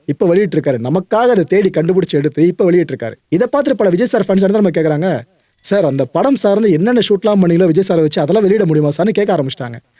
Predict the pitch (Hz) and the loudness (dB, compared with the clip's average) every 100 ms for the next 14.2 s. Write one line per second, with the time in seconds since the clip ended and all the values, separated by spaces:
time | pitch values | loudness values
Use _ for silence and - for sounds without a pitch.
0 | _ - 160 165 156 185 175 165 165 214 | _ -6 -2 0 0 0 0 0 0 -2
1 | 131 185 160 151 156 151 139 131 175 - | -4 -2 -2 0 0 0 -2 -4 -4 -6
2 | _ _ - 156 147 160 240 262 202 190 | _ _ -2 0 2 2 2 2 2 2
3 | 196 180 151 160 156 151 165 156 165 240 | 2 2 2 0 0 0 -2 0 0 0
4 | 233 175 160 151 165 170 160 147 151 202 | 2 2 0 0 0 0 0 0 0 -2
5 | - 127 180 254 233 165 156 185 - 233 | -6 -4 0 2 2 0 0 0 -2 -2
6 | 285 233 190 165 156 143 147 196 _ _ | 0 0 2 2 2 2 0 -2 _ _
7 | _ _ _ _ - 165 240 285 254 202 | _ _ _ _ -4 0 2 4 4 4
8 | 196 185 165 196 240 233 196 196 180 185 | 4 2 0 -2 0 0 0 -2 -2 -2
9 | 185 170 165 156 147 - 143 120 _ _ | 0 0 0 0 0 0 -2 -4 _ _
10 | - 135 208 233 214 196 156 151 208 180 | -6 -2 0 2 2 0 0 2 2 2
11 | 165 160 143 190 156 151 - 127 127 120 | 0 0 0 2 2 0 -2 -4 -4 -6
12 | - _ _ _ - 143 139 185 233 185 | -16 _ _ _ -8 -4 -2 0 0 2
13 | 151 131 165 - 143 151 151 190 - 131 | 0 0 -2 -2 -2 0 2 0 0 -6
14 | 107 | -10